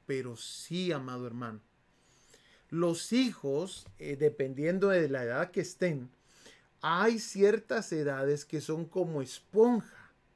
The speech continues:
Ellos absorben absolutamente todo lo que están viendo, lo que están oyendo, lo que, lo que se les está enseñando.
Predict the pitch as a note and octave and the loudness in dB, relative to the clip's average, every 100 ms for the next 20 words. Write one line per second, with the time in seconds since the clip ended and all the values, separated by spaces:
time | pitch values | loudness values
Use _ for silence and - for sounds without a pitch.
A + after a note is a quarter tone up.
0 | _ _ _ _ _ _ _ - A#3+ C#4 | _ _ _ _ _ _ _ -2 2 2
1 | - F#3 D3+ - G3+ G#3 G3+ A3 G3 D3 | 0 -2 -4 -2 0 2 2 0 -2 -4
2 | - F3 D#3+ D#3 G#3 B3+ - - E3 D3 | -6 -6 -6 -4 -4 -4 -4 -2 -2 -2
3 | E3+ G#3+ G3+ D3+ - G3 A3 F#3 F#3+ D#3+ | -4 -4 -4 -6 -4 2 2 4 0 0
4 | C#3 - B2 - C#3 C3 C3 B2+ E3+ A3+ | -2 -6 -10 -8 -8 -6 -8 -4 2 4
5 | B3 A#3 E3 F3 F#3+ - - - _ D3 | 2 0 -2 -2 -2 -8 -20 -20 _ 0
6 | D3 D3 B2 - C#3 C#3+ C#3 - - C#3 | 0 0 -12 -6 -4 -4 -8 -10 -8 -6
7 | A#2+ D3 A3 B3+ A3+ C#3 C#3+ E3 G3 _ | -4 4 6 6 4 2 4 4 0 _
8 | _ _ _ - D3+ D#3+ D3+ D3+ C#3+ D3+ | _ _ _ -4 2 2 2 -2 -2 0
9 | D3+ C#3+ D3+ C#3 B2+ - - - D#3 C#3 | 0 0 0 0 -2 -6 -20 -8 -4 -4
10 | B2 B2 - D#3+ F3+ - G3 G#3+ G#3 - | -6 -12 -6 -4 -4 -2 0 0 -4 -6
11 | D#3 C#3+ E3 G#3 F#3+ C3 | -6 -4 -2 -2 -4 -8